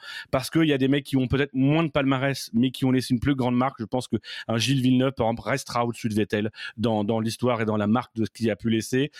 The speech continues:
Euh, évidemment, des Hamilton, des Prost, des Senna, des Schumacher resteront.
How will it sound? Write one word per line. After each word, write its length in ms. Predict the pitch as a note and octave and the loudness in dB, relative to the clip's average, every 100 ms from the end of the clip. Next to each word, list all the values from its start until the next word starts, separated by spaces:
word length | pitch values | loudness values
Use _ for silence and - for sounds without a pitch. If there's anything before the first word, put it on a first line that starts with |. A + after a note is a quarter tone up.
| - - | -14 -4
Euh, 480 | G#2+ G#2+ G#2 G2+ G#2 G#2+ | 0 2 2 2 0 -2
évidemment, 540 | A#2+ A#2+ A#2+ B2+ C3 | -2 2 2 2 2
des 120 | A#2 | 2
Hamilton, 480 | G#2 G#2+ G#2 B2 A#2 | 2 0 2 2 2
des 120 | G#2 | 0
Prost, 360 | - A2 A2+ F#2+ | -2 -2 -2 0
des 100 | G2+ | -2
Senna, 460 | - G#2 A2+ A#2+ | 0 0 2 0
des 140 | A2 G#2+ | 0 -2
Schumacher 400 | - A2 A2 A#2 | 0 0 2 0
resteront. 280 | A2 - | -2 -4